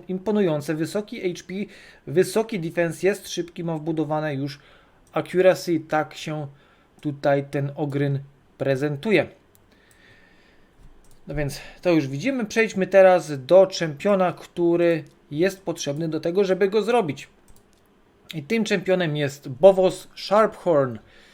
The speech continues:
Ten oto, e, szatański kozioł. Widzimy, ma tutaj takie symbole na,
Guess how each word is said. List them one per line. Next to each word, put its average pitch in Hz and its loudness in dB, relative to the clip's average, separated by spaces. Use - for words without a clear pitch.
Ten 180 4
oto, 139 -2
e, 139 -8
szatański 170 -2
kozioł. 185 2
Widzimy, 151 -4
ma 147 0
tutaj 139 0
takie 139 -8
symbole 160 2
na, 139 0